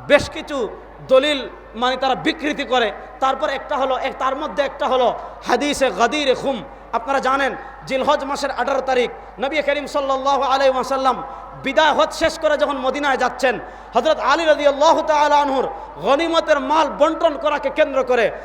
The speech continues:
সাহাবা একরাম আলী রাদিয়াল্লাহু তাআলা আনহুর সিদ্ধান্ত মানছিলেন না। সাহাবা একরাম আলী রাদিয়াল্লাহু তাআলা আনহুর সমালোচনা করছিলেন, অর্থাৎ তার সিদ্ধান্ত না মেনে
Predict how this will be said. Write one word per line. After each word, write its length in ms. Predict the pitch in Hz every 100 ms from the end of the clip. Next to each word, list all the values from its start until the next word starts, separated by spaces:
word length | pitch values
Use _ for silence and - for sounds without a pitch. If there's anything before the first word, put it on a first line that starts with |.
| -
সাহাবা 420 | - - 320 339
একরাম 400 | 302 285 294 226 - - -
আলী 140 | 311
রাদিয়াল্লাহু 600 | 330 294 302 277 330 311
তাআলা 300 | 320 311 302
আনহুর 140 | 294 269
সিদ্ধান্ত 460 | 277 285 311 285
মানছিলেন 500 | 262 254 247 269 254
না। 220 | 233 208 - - -
সাহাবা 360 | - 262 330 339
একরাম 400 | 294 294 254 175 - -
আলী 160 | 247 330
রাদিয়াল্লাহু 560 | 311 302 285 311 339
তাআলা 120 | 320 302
আনহুর 180 | 294
সমালোচনা 540 | 262 233 285 294 311 294
করছিলেন, 440 | 262 - 233 220 156 - -
অর্থাৎ 300 | 269 302 277 -
তার 200 | 294 311
সিদ্ধান্ত 480 | - 311 320 330 311
না 240 | 285 254
মেনে 300 | 262 254 185